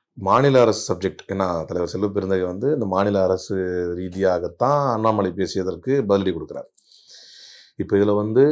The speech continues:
under trial-ல ஒரு மேட்டர் விசாரணையில இருக்குதுன்னா எல்லா விஷயமும் ஒரே மாதிரி கிடையாது. உதாரணத்துக்கு நான் சொல்றேன், ஆருத்ராக்கு என்ன விஷயம் நான் சொல்றேன். எனக்கு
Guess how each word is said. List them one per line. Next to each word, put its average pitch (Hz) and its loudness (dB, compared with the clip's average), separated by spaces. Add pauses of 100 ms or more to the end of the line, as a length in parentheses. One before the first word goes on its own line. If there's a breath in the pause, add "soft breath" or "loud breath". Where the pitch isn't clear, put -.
(600)
under 120 4
trial-ல 123 4
ஒரு 113 4
மேட்டர் 110 0
விசாரணையில 104 0
இருக்குதுன்னா 92 -6 (300)
எல்லா 151 6
விஷயமும் 139 2
ஒரே 120 6
மாதிரி 110 4
கிடையாது. 85 -2
உதாரணத்துக்கு 117 6
நான் 101 -2
சொல்றேன், 90 -4
ஆருத்ராக்கு 113 4
என்ன 98 0
விஷயம் 92 -6
நான் 85 -4
சொல்றேன். 80 -10
எனக்கு 113 -2